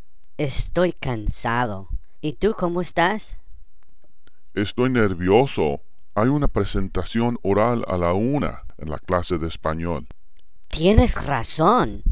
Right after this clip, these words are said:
Speaker 1: Necesitamos practicar la presentación. ¿Tú tienes que estudiar también?
Speaker 2: Sí, tú y yo tenemos que sacar buenas notas en la presentación. ¿Qué hora es?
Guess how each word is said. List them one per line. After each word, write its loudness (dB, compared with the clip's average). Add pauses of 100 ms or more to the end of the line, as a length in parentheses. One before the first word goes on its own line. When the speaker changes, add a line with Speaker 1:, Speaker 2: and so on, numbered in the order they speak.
(360)
Speaker 1:
Necesitamos 2
practicar 0
la 2
presentación. -2 (440)
¿Tú 4
tienes 2
que 2
estudiar 2
también? 2 (800)
Speaker 2:
Sí, 2 (220)
tú 4
y 0
yo 2
tenemos 0
que -6
sacar 0
buenas 0
notas 2
en -2
la 0
presentación. -2 (260)
¿Qué 4
hora 4
es? 6